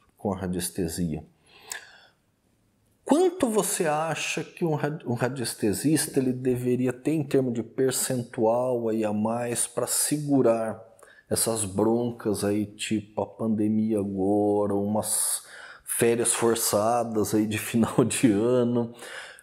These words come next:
Coloca aí nos comentários, nós vamos conversando. Gostou desse vídeo?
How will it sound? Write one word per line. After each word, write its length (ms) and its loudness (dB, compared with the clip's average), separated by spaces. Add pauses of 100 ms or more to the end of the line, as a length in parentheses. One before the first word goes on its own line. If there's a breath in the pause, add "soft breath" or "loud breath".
(140 loud breath)
Coloca 420 2
aí 60 0
nos 160 2
comentários, 560 0
nós 180 0
vamos 220 -4
conversando. 720 -6 (680)
Gostou 380 4
desse 220 0
vídeo? 500 0